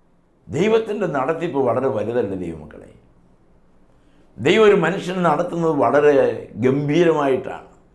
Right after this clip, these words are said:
മഹാനായ ദൈവം വളരെ മഹത്വകരമായിട്ടാണ് തൻ്റെ ഭക്തന്മാരെ നടത്തുന്നത്. നിങ്ങളിത് അനുഭവിച്ചിട്ടുണ്ടാകും. വളരെ മനോഹരമായിട്ടാണ് നടത്തുന്നത്. മുൻപിൽ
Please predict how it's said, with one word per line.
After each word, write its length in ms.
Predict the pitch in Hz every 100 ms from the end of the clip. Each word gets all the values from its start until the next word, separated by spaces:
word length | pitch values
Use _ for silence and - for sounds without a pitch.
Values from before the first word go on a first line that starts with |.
| _ _ _ _ _ _ _ _ -
മഹാനായ 560 | 117 175 165 160 156 156 139
ദൈവം 240 | 151 151 143 - - _ _ _ 85
വളരെ 220 | 143 190 202 165
മഹത്വകരമായിട്ടാണ് 1160 | 151 202 196 196 196 175 170 165 151 143 135 110 - - _ -
തൻ്റെ 200 | 101 135 110
ഭക്തന്മാരെ 640 | 123 - 123 120 113 110 104
നടത്തുന്നത്. 560 | 92 92 90 73 - - _ _ _ _ _ _ _ _ _ _ _ _ 127
നിങ്ങളിത് 300 | 180 214 214
അനുഭവിച്ചിട്ടുണ്ടാകും. 920 | 185 180 196 202 156 117 80 65 - - _ _ _ _ _ _ _ _ _ _ _ _ _ _ _ _ _ _ _ 117
വളരെ 240 | 220 247 247
മനോഹരമായിട്ടാണ് 960 | 220 214 170 185 175 165 156 143 135 117 107
നടത്തുന്നത്. 500 | 92 - - - _ _ _ _ _ _ _ _ -
മുൻപിൽ 300 | 127 151